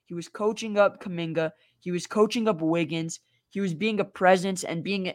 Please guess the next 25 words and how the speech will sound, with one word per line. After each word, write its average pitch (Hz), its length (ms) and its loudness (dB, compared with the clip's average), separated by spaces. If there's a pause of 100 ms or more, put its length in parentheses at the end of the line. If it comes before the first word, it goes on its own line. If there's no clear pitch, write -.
a, 151 200 4
a 160 120 0
good 160 260 0
locker 175 320 6
room 175 160 -4
presence. 160 340 -4 (300)
But 165 100 -8
the 180 80 -4
problem 226 440 10
is 175 240 -2 (280)
when 185 140 -2
you 185 100 0
compound 202 800 2
Iggy 190 440 2 (260)
with 165 280 -2 (400)
Ryan 143 320 2
Rollins 180 680 4 (360)
and 127 280 -10 (100)
Patrick 160 380 -6
Baldwin 160 320 2
Junior 180 380 -2
and 170 100 -2
all 185 140 4
these 185 160 -2
guys, 180 220 2